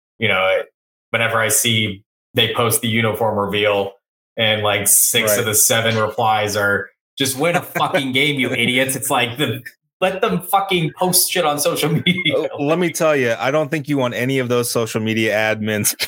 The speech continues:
Speaker 2: <laughs> playing in those games. And I, and the admins, uh, you know, for the mo-, I think outside of probably one guy, I, I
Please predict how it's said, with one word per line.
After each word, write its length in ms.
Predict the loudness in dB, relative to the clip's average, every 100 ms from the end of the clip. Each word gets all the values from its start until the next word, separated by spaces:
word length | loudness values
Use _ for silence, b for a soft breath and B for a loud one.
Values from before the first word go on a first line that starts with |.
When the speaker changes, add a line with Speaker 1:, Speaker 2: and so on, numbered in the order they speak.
| -4
Speaker 2:
<laughs> 220 | -4 -2
playing 300 | -2 0 0
in 100 | 0
those 200 | 0 -2
games. 380 | -2 -2 -2 -6 B B B
And 100 | -2
I, 100 | 0 0
and 680 | 0 0 0 -2 -4 -2
the 60 | 0
admins, 560 | 0 0 0 0 0 -2
uh, 180 | -2 -2
you 180 | 0 0
know, 120 | -2 -2
for 60 |
the 100 | -2
mo-, 140 | 0 0
I 220 | 0 -2 -2
think 200 | -4 -6 _ _ -14 -6
outside 380 | -2 -2 0 -2
of 80 | 0
probably 260 | -2 -2
one 180 | -2 -4
guy, 280 | -2 -2 -2 -4 _ -6
I, 120 | -6 -4
I 160 | -6